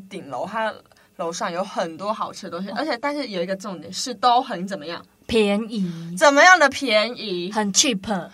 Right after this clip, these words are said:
Speaker 1: 它就是一个牛肉的，牛肉面的套餐哦，就是牛肉面，然后还有卤味小菜这样。大家猜多少钱？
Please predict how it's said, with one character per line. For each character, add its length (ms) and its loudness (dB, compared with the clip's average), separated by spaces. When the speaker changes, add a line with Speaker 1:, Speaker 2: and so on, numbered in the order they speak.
Speaker 1:
它 160 2
就 120 -8
是 160 -6
一 80 -10
个 140 0
牛 360 2
肉 260 6
的， 340 0
牛 320 0
肉 400 6
面 260 -6
的 140 -2
套 320 0
餐 200 -6
哦， 140 -6
就 160 -10
是 120 -8
牛 200 -4
肉 180 2
面， 220 -8
然 120 -6
后 120 -4
还 140 -6
有 100 -4
卤 320 -10
味 240 -4
小 300 -8
菜 200 -12
这 100 -12
样。 100 -14
大 100 0
家 80 4
猜 200 -6
多 120 -10
少 140 -12
钱？ 220 -18